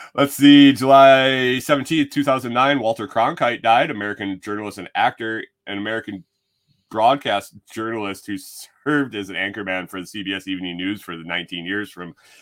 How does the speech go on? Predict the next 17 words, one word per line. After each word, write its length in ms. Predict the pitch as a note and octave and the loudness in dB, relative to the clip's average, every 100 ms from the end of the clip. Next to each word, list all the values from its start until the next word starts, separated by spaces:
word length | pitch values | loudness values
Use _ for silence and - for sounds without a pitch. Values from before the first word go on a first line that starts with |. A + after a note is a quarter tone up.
| _ F3+ | _ -4
nineteen 300 | G#3+ F#3+ C#3+ | -2 -4 -6
sixty-two 440 | C#3+ A2+ A#2 C3 | -6 -6 -4 -4
to 60 | A2 | -2
nineteen 320 | A2+ A2 G#2 | -2 -2 -4
eighty-one. 440 | G#2 G2 G#2+ G#2+ | -4 -2 -4 -4
Cronkite 380 | G#2+ A2 A2 G#2 | 0 0 0 -4
reported 400 | F#2 A2 G#2 F#2 | -6 -6 -6 -4
on 200 | F#2+ F#2 | -4 -2
many 240 | G#2+ C3 | -4 -4
events. 360 | F#2 F#2 G#2+ - | -4 -6 -8 -12
Suggest 420 | G2 F#2+ F#2+ - _ _ _ _ - | -14 -10 -10 -10 _ _ _ _ 0
Brian 320 | F#2+ G2+ F2+ | 2 4 0
take 180 | G2 F2+ | -4 -6
a 60 | |
deep 320 | E2 F#2 F#2 _ _ | -6 -8 -8 _ _
breath, 380 | G2 F#2+ F#2+ - G2 | 0 2 2 -2 -10
including, 580 | F2+ - G2+ G2 F#2 | -10 -6 -4 -4 -6